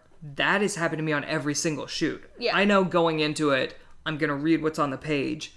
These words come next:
Speaker 2: Yeah.
Speaker 1: and then I'm gonna do it a couple different ways.
Speaker 2: Yeah.
Speaker 1: But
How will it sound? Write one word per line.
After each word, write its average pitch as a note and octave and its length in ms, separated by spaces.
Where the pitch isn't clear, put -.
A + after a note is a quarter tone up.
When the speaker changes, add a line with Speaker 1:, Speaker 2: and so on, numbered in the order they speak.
Speaker 2:
Yeah. A3 220
Speaker 1:
and F3+ 180
then E3 140
I'm D3+ 80
gonna D#3 160
do D3+ 160
it D3 80
a D3 60
couple C#3+ 280
different C3+ 300
ways. - 380
Speaker 2:
Yeah. A3 180
Speaker 1:
But - 340